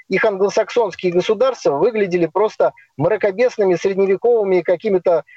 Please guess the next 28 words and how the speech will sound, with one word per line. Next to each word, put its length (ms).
м, 180
э, 160
каганатами. 760
Поэтому 340
они 140
и 260
Индию 320
отпустили 540
после 600
Второй 300
мировой 340
войны, 320
разделив 540
ее 100
на 160
части, 380
столкнув 520
между 220
собой 300
народ. 400
А 100
потом 400
стали 320
строить 380
общество, 480
в 60
котором 420
чернокожие, 960